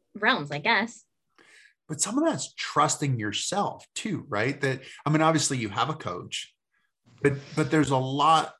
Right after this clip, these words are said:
Speaker 2: of internal stuff where you're trusting yourself, you're trusting, "Okay, yes, I know where I am. I know what I need to do. I'm kind of processing the information that's coming into me and I understand what I'm,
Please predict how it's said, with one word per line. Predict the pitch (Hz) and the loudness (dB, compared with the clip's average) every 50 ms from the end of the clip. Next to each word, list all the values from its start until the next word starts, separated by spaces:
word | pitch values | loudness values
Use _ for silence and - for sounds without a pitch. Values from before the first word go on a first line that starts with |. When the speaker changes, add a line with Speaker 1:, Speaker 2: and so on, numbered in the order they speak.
| _ _ _ _ _ _ | _ _ _ _ _ _
Speaker 2:
of | - 135 123 - - - | -2 -2 -2 -2 -4 -2
internal | 131 120 113 101 - - 147 170 220 269 196 | -2 -2 -2 -4 -2 2 2 2 4 2 2
stuff | 139 - - 101 85 - - | 0 0 0 -2 -4 -4 -4
where | 117 117 | -6 -4
you're | 120 127 139 135 | -2 0 0 -2
trusting | 135 - - - 131 123 123 - - 135 127 | -2 -2 0 0 2 2 0 -2 -4 -4 -4
yourself, | 117 113 110 - - 117 110 113 110 - | -4 -6 -6 -4 -2 0 0 0 0 0
you're | 113 107 | -4 -6
trusting, | 104 - 123 117 110 - - 120 110 101 - - - - _ - | -4 -2 0 0 0 -2 -4 -6 -8 -8 -12 -18 -20 -12 _ -6
"Okay, | 180 - 202 175 160 160 - - - _ - | -4 -2 0 0 0 -2 -4 -12 -20 _ 2
yes, | 214 220 175 - - - | 2 4 4 2 0 -4
I | - 139 160 202 | -2 0 2 2
know | 214 180 160 151 151 160 160 | 2 4 4 6 6 6 6
where | 156 147 143 135 143 147 143 147 143 139 | 6 2 0 0 2 4 4 4 4 4
I | 139 135 | 2 0
am. | 135 131 131 127 127 | 0 0 0 2 2
I | 120 113 | 0 0
know | 117 127 127 | 0 0 -2
what | 123 117 120 123 120 | 0 0 -2 -2 -2
I | 120 120 | -2 -4
need | 120 120 117 107 | -4 -6 -6 -6
to | 120 113 | -8 -8
do. | 104 - 127 123 117 113 110 110 110 107 107 107 - | -6 -4 -2 0 0 2 2 2 0 0 -2 -2 0
I'm | 113 107 107 | 0 -2 -2
kind | 101 - 127 110 | -2 -4 -4 -4
of | 104 - | -4 -4
processing | - - 120 120 123 123 - 120 113 - - 127 120 117 113 113 104 104 - - - - _ _ | -4 0 2 2 2 2 2 0 -2 0 0 0 0 0 0 -4 -6 -8 -12 -20 -20 -20 _ _
the | - 139 143 131 120 117 117 | -8 -6 -4 -2 0 2 2
information | 123 117 - 135 120 127 127 127 123 - 117 | 2 2 0 0 2 2 2 2 2 0 -2
that's | 107 101 - | -2 -4 -4
coming | - - - 151 139 135 123 123 127 - | -6 -4 -2 0 2 2 0 0 0 2
into | 151 151 147 135 - 147 | 2 2 2 0 -2 0
me | 139 135 131 127 131 127 123 120 | 0 0 0 0 -2 -2 0 0
and | 113 110 110 | 0 0 0
I | 110 110 113 | 0 0 -2
understand | 113 110 113 110 - - 123 117 117 113 113 113 110 107 107 104 104 104 | -2 -4 -6 -6 -6 -6 -8 -6 -6 -4 -4 -4 -6 -6 -8 -10 -12 -12
what | 110 113 113 117 117 117 120 123 123 123 127 120 117 | -12 -10 -10 -10 -8 -6 -4 0 4 4 4 4 4
I'm, | 113 113 113 101 | 4 2 0 -2